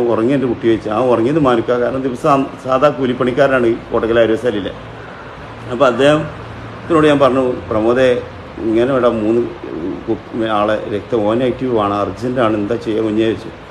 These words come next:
"അതിനെന്താ മാനുക്ക പ്രശ്നം? ഞാൻ കൊണ്ടുകൊടുത്തോളാലേ, അത് ഞാൻ എത്തിച്ചോളാലേ. ഒന്ന് ഞാൻ ഓ നെഗറ്റീവാണ്, ഞാൻ നമുക്ക് എത്തിക്കാം, മാനുക്ക പ്രശ്നമില്ല." പ്രമോദ് ആരൊക്കെ കൂട്ടിയിട്ട് രാത്രി രണ്ട് മണിയായി പോക്കണ് ആ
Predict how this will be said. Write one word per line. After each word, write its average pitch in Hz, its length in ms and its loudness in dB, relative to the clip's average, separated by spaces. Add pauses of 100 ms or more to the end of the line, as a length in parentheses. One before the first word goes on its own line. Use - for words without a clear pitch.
(160)
"അതിനെന്താ 196 420 6
മാനുക്ക 185 320 4
പ്രശ്നം? 185 280 0 (1000)
ഞാൻ 160 160 8
കൊണ്ടുകൊടുത്തോളാലേ, 180 680 6 (520)
അത് 156 120 4 (100)
ഞാൻ 180 100 6 (100)
എത്തിച്ചോളാലേ. 175 500 4 (120)
ഒന്ന് 165 220 2
ഞാൻ 180 200 4
ഓ 170 240 4
നെഗറ്റീവാണ്, 165 420 4 (540)
ഞാൻ 143 160 2
നമുക്ക് 160 260 0
എത്തിക്കാം, 170 320 2 (160)
മാനുക്ക 165 340 4
പ്രശ്നമില്ല." 180 380 2 (1800)
പ്രമോദ് 123 480 0 (720)
ആരൊക്കെ 131 400 2
കൂട്ടിയിട്ട് 107 420 -4 (400)
രാത്രി 117 280 0 (100)
രണ്ട് 123 260 2 (100)
മണിയായി 110 340 2
പോക്കണ് 101 280 -6 (460)
ആ 107 40 -6